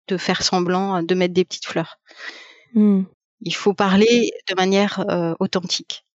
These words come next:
Speaker 1: Ça veut pas dire qu'il faut hurler, hein. C'est, c'est, ça a rien à voir, hein. Mais, euh, de mettre dans, dans notre voix la vérité de, de, de nos émotions. Euh, j'ai une copine là qui a écrit un bouquin récemment là qui s'appelle, euh,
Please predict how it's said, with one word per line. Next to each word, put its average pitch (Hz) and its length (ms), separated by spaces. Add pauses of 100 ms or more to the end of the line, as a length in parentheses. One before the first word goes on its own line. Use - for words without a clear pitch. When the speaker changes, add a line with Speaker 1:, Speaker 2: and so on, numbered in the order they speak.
(180)
Speaker 1:
Ça - 160
veut 160 40
pas 160 140
dire 185 140
qu'il - 100
faut 180 120
hurler, 175 220
hein. 151 160
C'est, 151 300
c'est, - 180
ça - 180
a - 40
rien 165 140
à 170 80
voir, 160 320
hein. 160 80 (640)
Mais, 170 360
euh, - 80
de 185 200
mettre 208 320
dans, 185 360
dans 196 240
notre 196 380
voix 180 360 (720)
la 151 200
vérité 190 500
de, 185 320
de, 175 140 (260)
de 190 140
nos 180 200
émotions. 185 540 (480)
Euh, 180 80
j'ai 165 100
une 170 80
copine - 300
là 185 100
qui - 140
a 175 40
écrit - 260
un 165 40
bouquin 165 300
récemment 170 380
là 175 140
qui - 100
s'appelle, 170 360
euh, 170 140